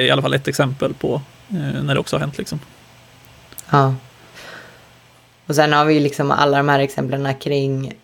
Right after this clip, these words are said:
Speaker 2: eh, formulär där man ska fylla i ursprung och, eh, ras och etnicitet och vad den kan vara. Och man,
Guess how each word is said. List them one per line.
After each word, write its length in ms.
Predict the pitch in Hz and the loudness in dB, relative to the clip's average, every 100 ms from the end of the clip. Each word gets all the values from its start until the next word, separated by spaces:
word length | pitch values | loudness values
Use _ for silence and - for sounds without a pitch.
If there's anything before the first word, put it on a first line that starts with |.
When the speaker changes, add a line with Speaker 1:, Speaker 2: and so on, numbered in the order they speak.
| - | -4
Speaker 2:
eh, 400 | 127 127 131 123 - _ _ _ - - | -2 0 0 -4 -10 _ _ _ -20 -14
formulär 1040 | - 156 143 143 143 147 147 135 131 135 131 - | 2 2 4 0 2 2 4 2 0 -4 -6 -6
där 240 | 143 143 | 0 2
man 200 | 151 156 | 2 2
ska 180 | - 151 | 2 0
fylla 380 | - 143 135 131 | 2 2 2 2
i 360 | 135 135 135 - - - | 2 2 0 -4 -18 0
ursprung 920 | 160 160 156 - 147 160 160 151 147 | 4 4 2 -4 4 6 6 2 0
och, 460 | - 135 - - | 2 0 -2 0
eh, 200 | 135 135 | 4 6
ras 500 | 139 151 139 139 - | 6 6 6 2 -2
och 340 | 117 101 131 107 - | -2 2 2 2 2
etnicitet 880 | 151 160 156 143 131 160 147 143 139 | 2 2 0 -2 -2 2 4 4 0
och 60 | |
vad 200 | 139 143 | 2 4
den 160 | 139 135 | 4 2
kan 180 | 143 139 | 0 2
vara. 200 | 135 139 | 4 4
Och 160 | 135 | 2
man, 200 | 139 139 | 2 0